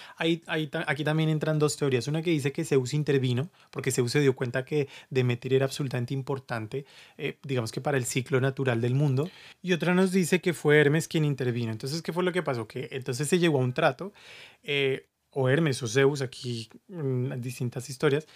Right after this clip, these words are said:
en donde, eh, Perséfone iba a pasar un tiempo con su madre en la tierra y otro tiempo con Hades. Hay unos que dicen que seis meses para,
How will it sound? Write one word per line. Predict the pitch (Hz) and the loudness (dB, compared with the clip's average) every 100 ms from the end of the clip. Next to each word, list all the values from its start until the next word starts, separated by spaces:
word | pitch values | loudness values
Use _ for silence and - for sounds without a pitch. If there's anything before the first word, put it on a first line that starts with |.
| - - - - | -20 -20 -18 4
en | 196 208 | 6 8
donde, | 220 214 208 226 - | 6 6 4 2 0
eh, | 165 156 147 143 - | -2 0 0 -2 0
Perséfone | 156 139 170 185 185 | 0 2 -2 0 0
iba | 165 147 | 2 0
a | |
pasar | 165 147 135 - | 0 -2 -4 -4
un | 170 170 | -4 2
tiempo | 190 185 190 | 2 2 0
con | 190 | 0
su | 185 | 0
madre | 160 131 120 | 2 2 0
en | 123 | 0
la | 123 | -2
tierra | 147 151 185 233 | 4 4 2 -4
y | - 151 | -2 -2
otro | 139 | 0
tiempo | 127 135 135 | -2 -2 0
con | 135 | 0
Hades. | 120 - | 0 0
Hay | 175 | 2
unos | 190 185 | 2 2
que | 202 | 0
dicen | 170 160 | 2 0
que | 135 | 0
seis | 147 143 | 0 0
meses | 165 165 170 | 2 0 -2
para, | 185 175 160 | 0 2 2